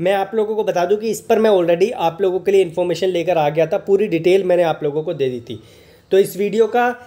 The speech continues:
लिंक जो है मैं आप लोगों को डिस्क्रिप्शन में दे दूँगा, आप जो है पूरी डिटेल जान लें, कौन अप्लाई कर सकता है, कौन नहीं कर सकता,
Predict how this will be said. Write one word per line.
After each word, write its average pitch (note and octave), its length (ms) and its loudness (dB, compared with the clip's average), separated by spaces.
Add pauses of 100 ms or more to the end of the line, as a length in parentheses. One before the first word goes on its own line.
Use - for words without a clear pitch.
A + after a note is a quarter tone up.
(180)
लिंक G#3+ 320 0
जो G3 160 0
है G3+ 120 -2
मैं A3 120 0
आप F#3 200 -2
लोगों F#3+ 200 -2
को G#3 120 0
डिस्क्रिप्शन E3 540 -2
में G3+ 120 4
दे F3+ 120 2
दूँगा, F#3 220 0 (140)
आप E3+ 360 0
जो F3 80 2
है F#3 60 2
पूरी F#3 300 2
डिटेल F3 360 0
जान D3+ 180 2
लें, F3 160 0
कौन E3 200 2
अप्लाई E3 280 -2
कर D#3+ 160 -4
सकता F3 300 -2
है, F#3 60 2
कौन D#3+ 220 0
नहीं D3 220 -2
कर F#3 140 0
सकता, G3 380 -2